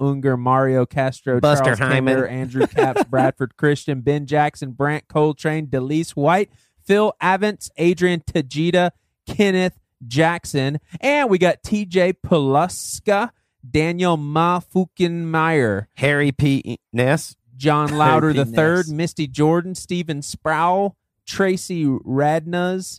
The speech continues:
Speaker 1: Joshua Pol-, Polanski, Azriel Resendez. Hey, that's that cat on the Smurfs. She joined the B C club. Pierce Christian Buck, William Kyle Hayworth, Andrew Emmerich, and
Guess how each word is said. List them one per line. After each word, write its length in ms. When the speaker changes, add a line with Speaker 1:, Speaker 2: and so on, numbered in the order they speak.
Speaker 1:
Joshua 640
Pol-, 520
Polanski, 920
Azriel 1080
Resendez. 760
Hey, 100
that's 180
that 180
cat 240
on 140
the 60
Smurfs. 720
She 180
joined 320
the 40
B 160
C 200
club. 380
Pierce 400
Christian 600
Buck, 500
William 380
Kyle 420
Hayworth, 720
Andrew 520
Emmerich, 500
and 200